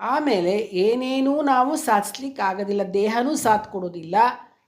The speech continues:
ಧರ್ಮನೂ ಉಳಿಸ್ಲಿಕ್ಕೆ ಆಗೋದಿಲ್ಲ. ಸಾವು ಯಾವಾಗ ಬರುತ್ತೆ ಅಂತ ಯಾರಿಗೆ ಗೊತ್ತಲ್ವಾ? ಹಾಗಾಗಿ ನಮಗೆ ಡೆಫಿನೆಟಾಗಿ ಸಾವು ಬರುತ್ತೆ ಅಂತ ಗೊತ್ತು. ಆದ್ರಿಂದ ನಾವು ಇರೋಷ್ಟು ದಿವಸ ಧರ್ಮದಿಂದ ಆಚರಣೆ ನಡೆಸ್ಕೊಂಡು ಹೋಗ್ಬೇಕು.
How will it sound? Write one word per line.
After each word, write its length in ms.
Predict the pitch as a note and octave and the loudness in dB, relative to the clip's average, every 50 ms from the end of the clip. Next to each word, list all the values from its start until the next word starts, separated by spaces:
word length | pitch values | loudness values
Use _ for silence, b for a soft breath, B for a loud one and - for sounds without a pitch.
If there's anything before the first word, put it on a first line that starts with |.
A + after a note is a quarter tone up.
| _ - | _ -6
ಧರ್ಮನೂ 500 | E3+ F3+ F#3 F#3+ G#3 G#3 G#3+ A#3+ C4+ D4 | -4 -4 -2 -2 -2 -4 -2 -2 -2 0
ಉಳಿಸ್ಲಿಕ್ಕೆ 880 | B3+ G3+ F#3+ E3+ - - F#3+ F3+ - - D4 D#4+ D#4+ - _ _ _ _ _ | 0 0 -2 -2 -4 -8 -10 -10 -8 -8 -8 -8 -8 -12 _ _ _ _ _
ಆಗೋದಿಲ್ಲ. 720 | E3+ E3+ E3+ F3 F3 F3 F#3 F3+ F3+ F3+ E3+ E3 D#3+ D#3+ E3+ F3+ F#3 F3 D#3 - - b b b b b b b b _ _ _ _ _ _ _ _ _ - - | -8 -4 -4 -2 -2 -2 -4 -4 -4 -6 -8 -8 -6 0 4 6 6 6 4 2 -4 b b b b b b b b _ _ _ _ _ _ _ _ _ -4 2
ಸಾವು 300 | A3 A3 A#3+ A#3+ A3+ A3+ | 6 6 6 6 4 4
ಯಾವಾಗ 360 | A3 A3 A3+ B3+ B3 A#3+ A3 | 4 4 4 4 2 2 0
ಬರುತ್ತೆ 280 | A#3+ A#3+ A#3+ A#3+ A#3+ | -2 -2 0 0 -2
ಅಂತ 100 | A#3+ G#3+ G#3+ | -2 0 2
ಯಾರಿಗೆ 320 | G#3+ G#3 A3+ C4 C#4 A3+ G3+ | 4 4 4 4 2 -2 -2
ಗೊತ್ತಲ್ವಾ? 880 | G#3 G3+ F#3+ G3 G3+ F3 F3 F3 F3+ F#3 F#3 F3+ - - - _ _ _ _ _ | -2 -2 -2 -2 -2 -2 0 2 2 2 2 0 -6 -12 -20 _ _ _ _ _
ಹಾಗಾಗಿ 720 | E3+ E3 F3 F3+ F#3+ G#3 G#3 A#3 A#3+ B3 C#4 C#4 - - - _ _ _ _ _ _ _ _ | -16 -10 -4 -2 -2 -2 -2 -2 -4 -4 -4 -6 -8 -14 -20 _ _ _ _ _ _ _ _
ನಮಗೆ 240 | - G3 G3+ F#3 D#3+ | -8 -6 -6 -4 -2
ಡೆಫಿನೆಟಾಗಿ 580 | F3+ F#3 F3+ - A3+ B3+ C#4 C#4 C#4+ C#4+ C#4 - | -4 -4 -4 -2 2 2 4 4 4 2 4 4
ಸಾವು 200 | A#3+ A3+ A#3 A3+ | 4 4 4 4
ಬರುತ್ತೆ 340 | A#3 A#3 A3+ A3+ A#3+ A#3+ | 2 0 0 0 -2 -2
ಅಂತ 100 | A#3+ A3 | -2 -2
ಗೊತ್ತು. 640 | F#3 F#3+ G3 G3 - - G#3 F3 - - _ _ _ _ _ _ _ _ _ _ _ _ - | -2 -2 -4 -4 -4 -8 -10 -10 -10 -14 _ _ _ _ _ _ _ _ _ _ _ _ 0
ಆದ್ರಿಂದ 360 | D#4+ F4 E4+ E4+ D4+ B3+ A3 | 0 0 2 2 0 2 2
ನಾವು 300 | G#3+ G#3 G#3 G3+ G3 G3 | 2 4 4 4 2 2
ಇರೋಷ್ಟು 480 | G3 G3+ A3+ D4 D#4 D#4+ - - - G3 | 0 0 2 2 2 2 0 -4 -8 -8
ದಿವಸ 200 | A3 G#3+ G#3 A#3+ A3+ A3 G#3+ | -6 -6 -6 -6 -6 -6 -4
ಧರ್ಮದಿಂದ 520 | F#3+ F#3 F#3 G3 A#3 A#3+ A#3+ A#3 A#3 A3 A3 | -4 -4 -2 -2 -4 -4 -4 -6 -2 2 4
ಆಚರಣೆ 420 | G3+ F#3+ G3 D#3+ - G3+ G3 G3 F#3 | 4 4 2 0 -4 -6 -4 -4 -4
ನಡೆಸ್ಕೊಂಡು 440 | F#3 F3+ F3 - - - F#3 E3 E3 | -4 -6 -8 -12 -12 -12 -10 -8 -8
ಹೋಗ್ಬೇಕು. 500 | F3 E3 E3 E3 D#3+ D#3+ - - _ | -10 -10 -10 -16 -18 -18 -20 -20 _